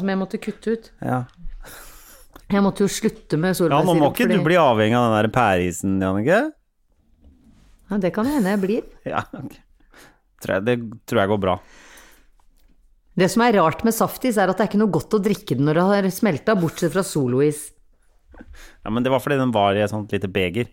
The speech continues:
Speaker 1: Ja, og er litt sånn slush.
Speaker 2: Men
Speaker 1: Men hvis du
Speaker 2: is er jo
Speaker 1: smel-
Speaker 2: ikke noe godt når det ikke er is.
Speaker 1: Er ikke det litt rart, da?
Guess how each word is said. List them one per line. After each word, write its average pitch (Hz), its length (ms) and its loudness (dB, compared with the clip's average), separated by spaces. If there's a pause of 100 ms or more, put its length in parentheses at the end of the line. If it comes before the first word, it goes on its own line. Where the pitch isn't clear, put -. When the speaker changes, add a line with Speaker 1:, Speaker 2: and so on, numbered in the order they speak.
(260)
Speaker 1:
Ja, 196 240 2
og 196 160 4
er 175 80 2
litt 175 160 0
sånn 180 80 2
slush. - 540 -4 (480)
Speaker 2:
Men 131 80 4
Speaker 1:
Men 196 80 2
hvis - 80 -8
du - 80 4
Speaker 2:
is 165 240 4
er 135 80 4
jo 117 80 4
Speaker 1:
smel- - 20 2
Speaker 2:
ikke 147 120 2
noe 156 100 2
godt - 180 2
når 120 120 0
det 135 100 0
ikke - 180 -4
er 120 140 0
is. - 140 -4 (1600)
Speaker 1:
Er - 60 -8
ikke - 160 -4
det 180 100 2
litt 196 200 -2
rart, 170 260 -2
da? 330 60 -8